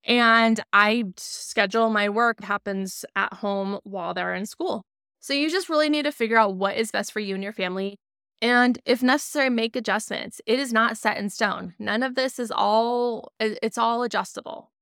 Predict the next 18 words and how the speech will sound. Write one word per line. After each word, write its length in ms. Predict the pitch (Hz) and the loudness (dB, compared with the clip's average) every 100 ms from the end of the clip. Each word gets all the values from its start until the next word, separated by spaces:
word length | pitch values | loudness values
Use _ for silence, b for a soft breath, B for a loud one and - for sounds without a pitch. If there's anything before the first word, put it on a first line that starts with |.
| _ | _
Figure 340 | 247 262 294 | 0 4 6
out 240 | 247 247 | 8 6
what 200 | 208 220 | 6 4
is 160 | 262 214 | 4 0
best 240 | 208 233 | -2 -2
for 100 | - | -2
you 160 | 240 220 | -2 0
and 80 | 226 | -2
your 100 | 254 | -2
family. 520 | 220 196 214 247 - - | -2 -2 0 -2 -4 -4
And 200 | 262 269 | -2 -2
if 160 | - | -4
it's 160 | 285 - | -6 -4
necessary, 580 | 269 302 302 311 311 277 | -4 -4 0 4 4 2
make 240 | 214 220 | 0 -2
adjustments, 520 | 240 285 - 196 - | -2 -2 -4 -10 -12
tweak 260 | - 285 294 | -6 -4 -2
it, 140 | - | -4